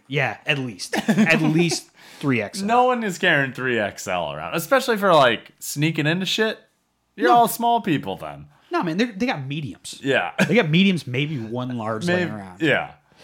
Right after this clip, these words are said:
Speaker 1: They're, I guess they do have the joke here where, like, um, Shaw's like, "How's it fit?" And Hobbs like, "A little tight. Not bad."
Speaker 2: <laughs> Yes. So
Speaker 1: So
Speaker 2: they kinda acknowledge it.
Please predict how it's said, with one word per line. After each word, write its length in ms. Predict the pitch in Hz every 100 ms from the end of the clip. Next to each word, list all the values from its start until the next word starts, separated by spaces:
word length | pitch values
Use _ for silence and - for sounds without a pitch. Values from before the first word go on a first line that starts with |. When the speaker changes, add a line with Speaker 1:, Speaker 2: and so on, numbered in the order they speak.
| 131
Speaker 1:
They're, 260 | 208 247 202
I 80 | 208
guess 160 | 254 226
they 80 | 160
do 160 | 160
have 200 | 147 151
the 60 | 135
joke 260 | 117 120 -
here 260 | 123 117
where, 120 | 110
like, 280 | 104 101 98 _ _ _ _ _
um, 380 | 117 110 101 95 - _
Shaw's 360 | - 131 117 117
like, 160 | 104 -
"How's 220 | 135 123
it 80 | -
fit?" 260 | - 117
And 140 | 107 101
Hobbs 260 | - 107 98
like, 120 | 90
"A 300 | _ _ 240
little 120 | -
tight. 260 | 135 147 - _
Not 400 | - - - 233
bad." 240 | 143 135 - -
Speaker 2:
<laughs> 540 | - - - 294 311 - - _ _ _ _
Yes. 440 | - 95 - 147 -
So 100 | 143 - - - - -
Speaker 1:
So 140 | - 226
Speaker 2:
they 140 | 196
kinda 260 | 147 104 76
acknowledge 500 | 87 73 73 69 80
it. 160 | 71